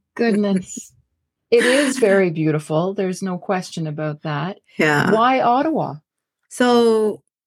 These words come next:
Speaker 2: I have an uncle here with his, uh, family, and
Speaker 1: Hmm.
Speaker 2: I have an aunt in L A. So
Speaker 1: Oh.
Speaker 2: that's my two choices, right?
Speaker 1: Hmm.
Speaker 2: So L A is so boring. It's summer
Speaker 1: <laughs>
Speaker 2: all the time,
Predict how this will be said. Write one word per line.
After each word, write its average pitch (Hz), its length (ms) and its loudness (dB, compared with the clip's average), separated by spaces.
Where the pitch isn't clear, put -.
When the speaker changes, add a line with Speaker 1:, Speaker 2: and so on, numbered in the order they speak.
Speaker 2:
I 202 300 0
have 196 280 -8
an 185 140 -8
uncle 220 380 -8
here 220 400 -6
with 180 200 -6
his, 180 380 -8
uh, 160 260 -8
family, 175 540 -2
and 175 220 -2
Speaker 1:
Hmm. 175 80 4
Speaker 2:
I 175 160 4
have 170 240 -4
an 151 120 -6
aunt 175 320 -2
in 185 240 -8
L 160 200 -2
A. 160 360 -4
So 170 160 4
Speaker 1:
Oh. 233 60 0
Speaker 2:
that's 170 200 2
my 170 140 -12
two 208 220 -4
choices, - 760 -8
right? - 340 -4
Speaker 1:
Hmm. 294 60 4
Speaker 2:
So 147 440 -2
L 220 240 2
A 185 400 -2
is 196 240 -10
so 254 200 -2
boring. 170 720 -8
It's 214 260 -10
summer 196 440 -2
Speaker 1:
<laughs> - 40 -20
Speaker 2:
all 175 280 0
the 170 100 -12
time, 147 400 -4